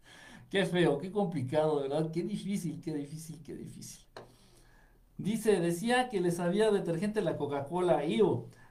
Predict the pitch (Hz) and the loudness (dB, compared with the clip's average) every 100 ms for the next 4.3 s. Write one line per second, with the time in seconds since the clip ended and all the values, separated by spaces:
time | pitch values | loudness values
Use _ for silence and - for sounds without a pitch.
0 | - 180 254 262 254 208 147 214 196 170 | -2 2 2 0 -2 -2 -4 -4 -8 -8
1 | 160 175 - 175 175 175 185 165 156 156 | -4 -4 -2 -2 -2 0 0 -2 -2 -4
2 | 226 202 147 139 165 185 180 170 160 190 | -4 -6 -6 -4 -4 -4 -2 -2 -2 -4
3 | 156 156 220 180 151 147 170 175 175 151 | -4 -4 -2 0 2 4 4 2 2 0
4 | 147 135 | 0 -2